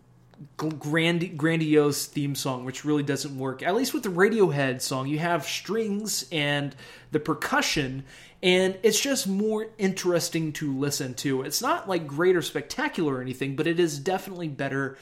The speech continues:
uh, the better of the two. And I highly recommend you guys checking it out. Uh, it's a, it's by Radiohead, and it was released via their, uh, their SoundCloud site. And I believe you can also find it on,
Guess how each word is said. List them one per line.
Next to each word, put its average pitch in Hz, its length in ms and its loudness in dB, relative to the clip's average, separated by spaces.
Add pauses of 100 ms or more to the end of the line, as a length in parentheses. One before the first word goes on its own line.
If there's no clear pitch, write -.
(340)
uh, 127 320 0
the 147 220 -4
better 160 340 6
of 131 260 -6
the 131 100 -2
two. 131 480 2
And 139 100 -6
I 147 120 -2
highly 277 380 2
recommend 226 400 2
you 190 80 -4
guys 170 220 0
checking 165 320 -6
it 135 80 -4
out. 135 300 -6 (640)
Uh, 139 260 0
it's 156 180 -2
a, 147 280 0
it's - 160 -6
by 170 160 4
Radiohead, 139 760 2 (440)
and 160 240 4
it 180 120 4
was 165 180 2
released 170 640 0
via 170 600 0
their, 135 720 0
uh, 131 220 0
their 131 200 0
SoundCloud 143 920 -2
site. 131 420 -2 (520)
And 151 120 4
I 156 60 6
believe 202 240 0
you 220 60 -2
can 170 160 -2
also 170 320 0
find 147 280 0
it 151 160 -2
on, 135 480 -4